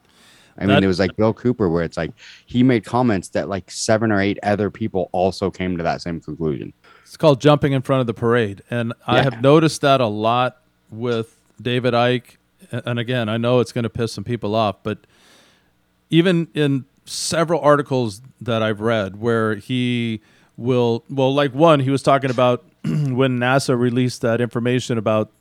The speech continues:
Speaker 2: the bunch of U F Os, he s-, comes in and says, "Well, but I, and I've known this all along,"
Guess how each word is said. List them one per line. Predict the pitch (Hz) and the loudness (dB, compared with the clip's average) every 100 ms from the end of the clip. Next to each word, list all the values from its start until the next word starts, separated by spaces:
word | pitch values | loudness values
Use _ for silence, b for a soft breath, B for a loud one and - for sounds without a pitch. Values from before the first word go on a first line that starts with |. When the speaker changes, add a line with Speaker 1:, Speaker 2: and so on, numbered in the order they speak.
| - | -8
Speaker 2:
the | 110 104 | -4 -4
bunch | 98 120 110 120 | -4 -4 -4 -2
of | |
U | 120 123 | 2 2
F | 117 170 | 4 6
Os, | 175 139 123 - b b b b b b b _ | 6 6 0 -10 b b b b b b b _
he | - 175 175 156 135 | 0 4 6 4 0
s-, | - - | -8 -4
comes | 180 156 127 | 0 0 2
in | 151 156 143 - | 2 0 -2 -6
and | 143 131 | -4 -4
says, | - 135 127 104 127 143 | 0 2 2 -4 -16 -2
"Well, | 151 156 139 _ _ _ | 4 4 4 _ _ _
but | 127 160 | 0 4
I, | 165 175 - | 6 4 4
and | 160 | 4
I've | 175 147 | 4 4
known | 156 190 170 | 4 4 2
this | 135 139 | 0 2
all | 135 131 | 2 2
along," | 113 131 135 85 | 2 2 0 -2